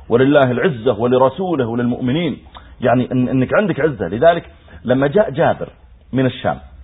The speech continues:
سلم على النبي صلى الله عليه وسلم ثم سجد له، فقال النبي عليه الصلاة والسلام: "ما هذا يا جابر؟ يعني غريبة إنك تسجد، ما هذا يا جابر؟" قال: "يا رسول الله، رأيتهم في الشام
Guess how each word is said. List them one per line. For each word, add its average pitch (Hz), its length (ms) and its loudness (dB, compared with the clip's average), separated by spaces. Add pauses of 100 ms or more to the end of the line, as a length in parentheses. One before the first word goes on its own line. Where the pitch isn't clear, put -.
(1120)
سلم 185 320 2
على 156 140 4
النبي 143 260 -2
صلى 120 120 -2
الله 120 100 -2
عليه 175 120 -2
وسلم 143 40 -6
ثم 143 220 -2
سجد 123 340 0
له، 85 280 0 (920)
فقال 120 300 2
النبي 110 220 0
عليه 104 80 4
الصلاة 101 160 -4
والسلام: 104 300 -2
"ما 120 300 2
هذا 90 100 0
يا 87 120 0
جابر؟ - 360 -8 (560)
يعني 92 260 0 (100)
غريبة 104 420 0
إنك 85 200 -8
تسجد، 92 420 -6
ما 117 220 2
هذا 107 100 2
يا 95 120 2
جابر؟" 82 320 -4 (600)
قال: 147 200 6
"يا 160 100 6
رسول 135 320 0
الله، 123 80 2
رأيتهم 120 460 -2
في - 80 -18
الشام 110 380 -2